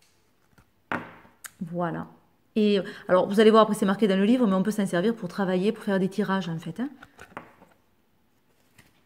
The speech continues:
Alors, on a un livre en couleur. Donc ça, c'est sympa. On dirait du, du papier recyclé, donc ça j'aime bien aussi, je trouve, hein,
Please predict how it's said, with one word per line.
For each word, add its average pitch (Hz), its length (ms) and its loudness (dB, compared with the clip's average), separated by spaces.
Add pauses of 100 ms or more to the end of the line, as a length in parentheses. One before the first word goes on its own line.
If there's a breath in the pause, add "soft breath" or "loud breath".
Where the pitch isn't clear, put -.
(1800 loud breath)
Alors, - 500 0 (960)
on 226 160 4
a 302 200 2
un 226 40 6
livre 233 440 4
en 285 160 6
couleur. 185 600 0 (260)
Donc 190 140 -8
ça, 381 120 -4
c'est 302 120 -4
sympa. 165 340 -6 (4000 soft breath)
On 220 60 0
dirait 247 280 2
du, 226 220 2
du 202 180 -4
papier 262 280 2
recyclé, 247 480 2
donc 190 180 0
ça 254 140 -2
j'aime 226 180 4
bien 214 260 4
aussi, 196 280 -6
je 175 100 -8
trouve, 196 300 -10
hein, 160 360 -8